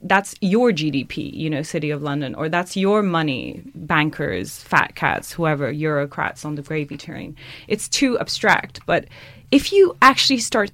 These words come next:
thinking about, you know, the consequences materially of what this actually means for people, this is a nice anecdote I heard the other day, and it's a major supermarket chain here in the U K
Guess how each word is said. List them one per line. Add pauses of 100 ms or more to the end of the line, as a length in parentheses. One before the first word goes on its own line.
thinking
about, (140)
you
know,
the
consequences
materially
of
what
this
actually
means
for
people, (400)
this
is
a
nice
anecdote
I
heard
the
other
day, (460)
and
it's
a
major
supermarket
chain
here
in
the
U
K